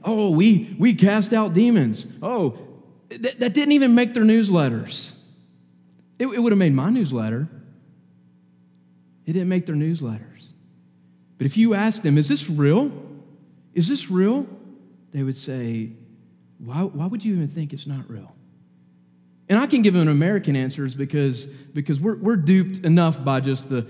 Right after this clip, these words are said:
the enticements of the world. You know, the, the devil and the demons can, can work in other ways, in other places. We're, we're duped enough by, by the world.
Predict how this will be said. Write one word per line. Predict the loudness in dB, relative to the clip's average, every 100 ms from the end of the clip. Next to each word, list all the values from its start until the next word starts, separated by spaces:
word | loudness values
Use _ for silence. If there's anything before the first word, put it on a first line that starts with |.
| -8
the | -4
enticements | -4 -4 -6 -6 -8 -8
of | -8
the |
world. | -8 -8 -10 -16 -20 _ _ _ _ _ _ -8
You | -4
know, | -2 -4
the, | -6 -10 -16
the | -12 -10 -4
devil | -2 0 2
and | 0
the |
demons | 2 2 4 2 0
can, | -4 -4 -6
can | -4 -2
work | -2 -4
in | -4
other | -4 -4
ways, | -4 -2 -2 -4 -10 -20 -20 _ -8
in | -4
other | -4
places. | -4 -6 -6 -6 -8 -12 -16 -20 -20 _ _ _ _ _ _ -8
We're, | -4
we're | -2
duped | 0 0 -2 -2
enough | -4 -2 -4 -6
by, | -10 -8 -8 -10 -20 -20 -20 -20 -20 _ _ _ -20
by | -10 -6 -6
the |
world. | -6 -6 -6 -6